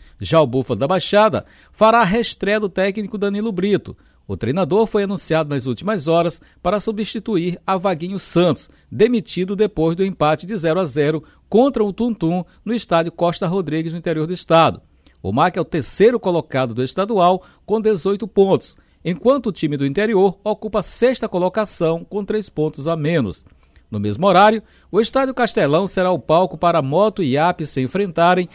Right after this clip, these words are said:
em jogo atrasado pela décima rodada. Para esse compromisso, o time rubro-negro não contará com o zagueiro Luiz Fernando, que foi diagnosticado com rompimento de um ligamento cruzado e deu adeus à competição.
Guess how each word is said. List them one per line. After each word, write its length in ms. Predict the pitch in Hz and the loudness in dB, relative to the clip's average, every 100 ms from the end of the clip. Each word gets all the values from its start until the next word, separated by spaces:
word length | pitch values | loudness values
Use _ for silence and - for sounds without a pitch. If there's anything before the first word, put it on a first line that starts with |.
| - - | -18 -4
em 160 | 214 | -2
jogo 260 | 190 165 180 | 0 0 0
atrasado 560 | 190 196 160 147 165 170 | 0 -2 -2 0 0 -2
pela 220 | 185 180 | -4 -2
décima 400 | 135 151 151 170 | -2 -2 -2 -4
rodada. 580 | 160 160 147 151 98 - _ _ - | -2 2 4 4 2 -12 _ _ -12
Para 200 | - 123 | -2 0
esse 180 | 113 107 | 0 -2
compromisso, 640 | 123 120 190 190 220 220 - _ _ | -4 0 0 2 0 -2 -8 _ _
o 100 | 170 | -2
time 200 | 220 269 | 0 2
rubro-negro 600 | 220 196 170 165 208 196 | 2 2 0 2 0 0
não 300 | 170 208 277 | -4 -2 -2
contará 520 | 254 220 202 147 190 | -2 -2 2 2 2
com 100 | 190 | 2
o 60 | 185 | -4
zagueiro 420 | 156 156 135 180 | -2 -2 -2 -4
Luiz 260 | 143 208 - | -4 -6 -4
Fernando, 580 | 180 104 131 196 123 90 _ _ | -6 -2 0 0 -2 -6 _ _
que 120 | - 147 | -4 -2
foi 240 | - 226 | 4 4
diagnosticado 800 | 196 175 175 160 143 - 143 123 | 2 -4 -4 -6 -6 -2 0 0
com 160 | 135 143 | -2 -2
rompimento 720 | 139 226 190 135 151 123 - - _ | -2 -2 -2 0 0 -2 -6 -20 _
de 160 | 110 123 | -6 0
um 60 | 214 | 2
ligamento 520 | 185 165 147 139 127 | 2 2 0 -4 -6
cruzado 680 | 175 240 120 147 190 202 - | -4 -4 -2 2 2 0 -4
e 100 | 240 | -4
deu 200 | 220 226 | 0 0
adeus 360 | 185 170 180 | -2 -4 -4
à 60 | 196 | -4
competição. 640 | 190 196 190 - 180 160 | -6 -6 -6 2 4 4